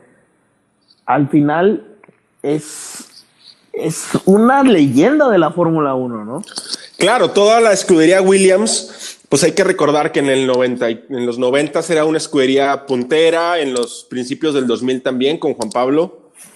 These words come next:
Speaker 2: eh, pero pues ha venido un declive que para los que nos están escuchando, que como nosotros estamos incursionando en la Fórmula uno, siempre se da esto, ¿no? Que escuderías bajan y suben. Ahorita está pasando, por ejemplo, con Ferrari.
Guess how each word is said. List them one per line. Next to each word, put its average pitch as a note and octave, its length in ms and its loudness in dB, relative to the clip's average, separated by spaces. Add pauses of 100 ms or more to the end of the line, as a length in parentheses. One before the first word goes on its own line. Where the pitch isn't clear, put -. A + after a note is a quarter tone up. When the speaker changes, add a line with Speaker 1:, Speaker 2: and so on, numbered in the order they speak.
(200)
Speaker 2:
eh, A#2+ 720 0 (260)
pero E3+ 340 2
pues A3 200 0
ha G3 100 2
venido F#3+ 280 2
un F#3 140 2
declive F3 720 -2 (320)
que D#3 640 -4 (360)
para D#3 200 0
los D#3 160 -4
que - 80 -10
nos D3+ 120 -6
están F#3 140 -4
escuchando, F#3+ 540 -4
que - 80 -20
como C#3+ 180 -8
nosotros E3+ 260 -6
estamos E3+ 260 -4
incursionando E3 560 -2
en E3 60 -2
la D#3 80 0
Fórmula E3 320 0
uno, F3 200 4
siempre F3+ 340 0
se E3+ 120 0
da D3+ 160 4
esto, C#3+ 180 -4
¿no? D#3 160 0
Que D3+ 180 2
escuderías C#3+ 520 2
bajan D#3+ 340 0
y C#3 60 -6
suben. A#3 400 0 (400)
Ahorita C#3+ 200 -2
está E3+ 140 -4
pasando, E3 340 -4
por D#3 120 -2
ejemplo, D3 180 -6
con C3+ 160 -4
Ferrari. D3+ 500 0